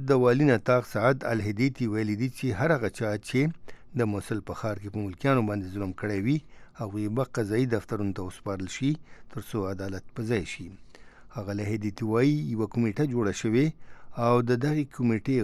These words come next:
غړو ته د دې وظیفه سپارل شوې چې په دې باب تحقیقات وکړي چې د موصل د ښار د نیولو د عملیاتو په وخت کې په ملکي خلکو د مسؤلو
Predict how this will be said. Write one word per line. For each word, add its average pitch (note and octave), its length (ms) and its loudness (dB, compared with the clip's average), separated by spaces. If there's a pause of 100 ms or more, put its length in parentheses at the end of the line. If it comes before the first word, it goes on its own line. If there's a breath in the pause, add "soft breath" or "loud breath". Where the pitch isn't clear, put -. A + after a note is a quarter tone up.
(100)
غړو C#3 280 6
ته B2+ 140 0
د - 100 2
دې A2+ 140 4
وظیفه G2+ 320 -2 (100)
سپارل G2 280 -4 (100)
شوې G#2+ 240 4 (640 loud breath)
چې - 80 -2 (100)
په B2 140 2
دې D3 80 4 (100)
باب C#3 260 4
تحقیقات B2+ 480 -2
وکړي C3+ 320 0
چې D3+ 80 -2
د C3+ 60 4 (100)
موصل G#2+ 280 0 (100)
د - 100 0
ښار A2 240 -2
د G#2 120 -6
نیولو A2+ 340 0
د - 20 0 (100)
عملیاتو G2 440 -4
په G2+ 120 -8
وخت G2 180 -8
کې C3 120 0 (440 soft breath)
په - 140 -8
ملکي G#2+ 400 -4
خلکو A#2 400 -4 (420)
د G#2+ 140 -2
مسؤلو C#3+ 280 -4